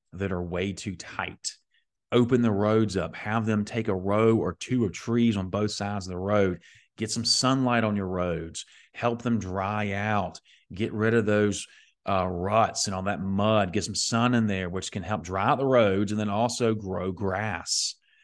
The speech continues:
grow some top cover on your roads. Um, you can have them cut fire breaks so that you can burn down the road or just access trails.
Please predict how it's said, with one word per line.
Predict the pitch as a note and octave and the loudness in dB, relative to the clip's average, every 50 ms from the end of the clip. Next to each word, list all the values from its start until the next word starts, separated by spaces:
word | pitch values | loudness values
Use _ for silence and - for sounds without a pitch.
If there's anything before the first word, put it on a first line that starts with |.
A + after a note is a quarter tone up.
| _ _ _ _ _ - | _ _ _ _ _ -8
grow | - G#2+ G#2 G#2 | -4 0 0 0
some | G2+ - A2+ | 0 -2 -4
top | G#2 - - - C3+ B2 - - | -6 -8 -6 -4 -4 -4 -4 -6
cover | - - G#2 F#2+ E2+ F#2 | -6 -4 -2 -2 -2 -4
on | F2+ F2 | -4 -4
your | E2+ E2+ | -4 -4
roads. | E2 F2 E2 D#2+ D#2+ E2 E2 - - - - - - - _ _ _ _ _ _ _ - - - _ _ - | -4 -4 -6 -6 -6 -10 -12 -10 -10 -10 -10 -12 -14 -20 _ _ _ _ _ _ _ -20 -20 -20 _ _ -6
Um, | - F#2 F#2 F2+ F2+ F2+ F2 F2 E2+ E2 E2 - - _ _ _ _ _ | -4 -2 0 0 0 0 0 0 -2 -2 -6 -8 -14 _ _ _ _ _
you | - A2 A2+ | -4 -2 0
can | A#2+ G#2 | 0 0
have | - - A#2 A#2+ A#2 G#2+ G#2 | -2 -2 -2 -2 -2 -2 -2
them | A2 G2+ F#2 - | -2 -2 -4 -6
cut | - - - A#2+ A#2 - - | -10 -8 -4 -4 -4 -4 -6
fire | - - G2 G2 A2 C3 C3 A2+ G#2 | -12 -14 -10 -6 -2 0 2 2 2
breaks | F2 F2 F#2 E2+ D#2 D#2 D2+ - - - | 2 0 -2 -2 -2 -2 -4 -6 -8 -8
so | G2 | -6
that | F2 F2+ - - | -6 -6 -6 -6
you | A2 - | -4 -4
can | G2+ F#2+ | -4 -4
burn | E2+ G#2 G#2 A2 A2+ A#2 A#2 A2 | -2 -2 0 0 2 2 0 0
down | G2+ F#2+ F#2+ F#2+ | 0 -2 -4 -4
the | F#2 | -4
road | F#2+ F#2 F2 - | -4 -4 -4 -2
or | - B2 B2 B2+ A#2 | 2 2 2 2 2
just | A#2+ A2+ A2+ - | 0 -4 -6 -6
access | - A2 C3 A#2 - - - A2 F2 - - | -8 -8 -8 -8 -8 -8 -6 -6 -6 -6 -8
trails. | - - F2 D#2+ D#2+ D#2+ - - - - - - - | -10 -10 -10 -10 -10 -10 -14 -14 -12 -10 -10 -10 -10